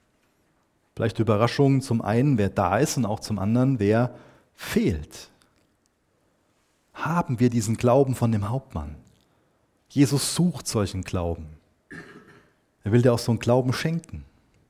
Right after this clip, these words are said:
Er hält Ausschau danach. Er hat ihn in ganz Israel nicht gefunden, sagt er hier.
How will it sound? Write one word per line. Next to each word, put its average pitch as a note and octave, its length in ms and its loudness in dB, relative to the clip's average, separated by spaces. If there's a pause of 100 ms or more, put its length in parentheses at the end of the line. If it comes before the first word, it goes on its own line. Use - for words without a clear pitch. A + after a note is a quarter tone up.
(520)
Er A2 80 -2
hält A2+ 320 2
Ausschau G#2+ 640 2
danach. D#2+ 640 -8 (1600)
Er G#2+ 140 -2
hat G#2+ 120 -4
ihn A2 100 2
in G#2+ 60 2
ganz A#2 240 0
Israel C3 360 -2
nicht C3+ 180 -2
gefunden, E3 460 0
sagt F#2 300 -2
er G2 60 -4
hier. F#2 400 0